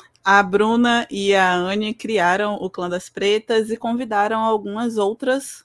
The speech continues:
produtoras de conteúdo. Hoje em dia a Bruna já não produz mais conteúdo, é, mas na época elas convidaram,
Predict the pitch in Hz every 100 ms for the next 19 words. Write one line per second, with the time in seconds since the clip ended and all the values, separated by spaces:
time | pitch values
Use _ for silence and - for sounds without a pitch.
0 | _ - 208 214 208 196 220 202 196 220
1 | 185 170 170 196 240 - 208 226 226 233
2 | 226 214 220 226 214 220 240 - - 220
3 | 196 202 196 180 - 190 - 180 170 185
4 | 220 285 _ _ _ _ _ 175 185 175
5 | 175 170 165 190 185 208 196 185 - -
6 | 196 196 - 202 214 175 170 180 185 190